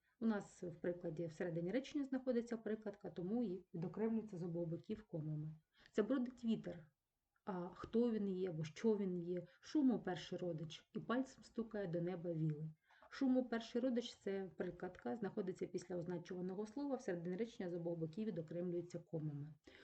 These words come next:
У поетичних текстах, ну, тому що письменники — люди емоційні,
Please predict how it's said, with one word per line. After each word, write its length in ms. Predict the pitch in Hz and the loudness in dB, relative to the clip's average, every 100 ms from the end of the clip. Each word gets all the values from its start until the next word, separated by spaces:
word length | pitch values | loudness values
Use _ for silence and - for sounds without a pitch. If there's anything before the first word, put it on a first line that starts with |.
| - | -2
У 100 | 254 | 0
поетичних 640 | - 247 240 233 - 196 - | 6 4 6 0 0 -4 -2
текстах, 500 | 208 247 - 185 180 | -2 -2 -6 -10 -8
ну, 140 | 220 208 | -6 -4
тому 220 | 180 180 | -2 -2
що 320 | 170 185 175 | -2 -2 0
письменники — 640 | 170 180 185 170 165 160 165 | 0 -4 -2 0 0 -2 -2
люди 240 | 170 156 202 | 0 0 0
емоційні, 680 | 175 175 - 262 269 247 | 0 0 2 4 6 6